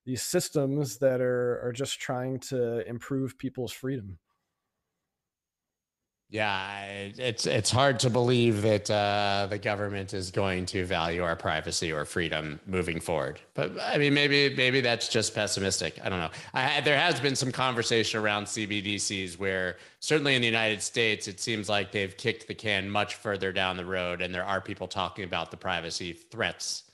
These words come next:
Speaker 2: of it happening.
Speaker 1: Mm-hmm.
Speaker 2: I, I, I actually, as you said with gridlock, I don't really believe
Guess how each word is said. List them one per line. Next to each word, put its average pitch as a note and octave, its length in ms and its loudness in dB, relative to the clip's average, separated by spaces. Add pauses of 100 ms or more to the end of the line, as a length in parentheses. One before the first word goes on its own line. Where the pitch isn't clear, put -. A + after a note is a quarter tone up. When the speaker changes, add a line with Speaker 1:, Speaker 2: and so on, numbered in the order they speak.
(300)
Speaker 2:
of G2+ 100 0
it F2 80 0
happening. G2 320 -2
Speaker 1:
Mm-hmm. B2 120 -8 (280)
Speaker 2:
I, C3 220 0
I, C#3+ 480 4
I - 60 4
actually, B2+ 420 2
as A#2 120 2
you A2+ 100 -2
said A2+ 240 0
with G#2 140 -6
gridlock, A2 480 0
I C3 140 2
don't D3+ 140 2
really C3+ 180 2
believe A#2+ 540 -2